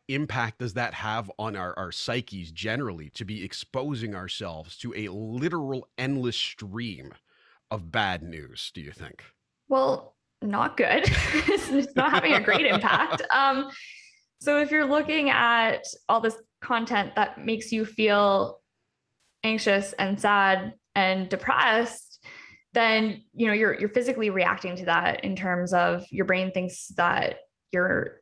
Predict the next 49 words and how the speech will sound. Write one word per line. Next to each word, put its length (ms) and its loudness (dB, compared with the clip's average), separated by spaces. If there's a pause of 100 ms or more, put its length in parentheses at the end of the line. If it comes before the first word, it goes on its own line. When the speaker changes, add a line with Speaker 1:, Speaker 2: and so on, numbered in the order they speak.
Speaker 2:
not 160 0
necessarily 520 0
in 300 -4
danger, 600 0
but 80 2
your 360 0
brain 180 2
is 120 0
always 260 2
on 100 -2
the 80 0
lookout 440 0
for 80 -4
things 360 -2
that 80 0
are 80 2
going 300 0
to 100 -6
hurt 320 0
you. 120 0
Speaker 1:
Mm-hmm. 240 -4 (120)
Speaker 2:
What 120 2
do 100 4
I 80 2
need 200 0
to 80 -4
be 120 4
aware 380 4
of? 280 0
What 140 2
do 100 4
I 140 2
need 180 -6
to 100 -4
worry 340 2
about? 380 -4 (580)
What 100 4
do 80 4
I 80 2
need 160 2
to 60 -4
be 120 -2
prepared 600 0
for? 420 -2 (460)
So 540 0 (220)
it 120 2
hooks 520 -4
you 200 0
in, 580 2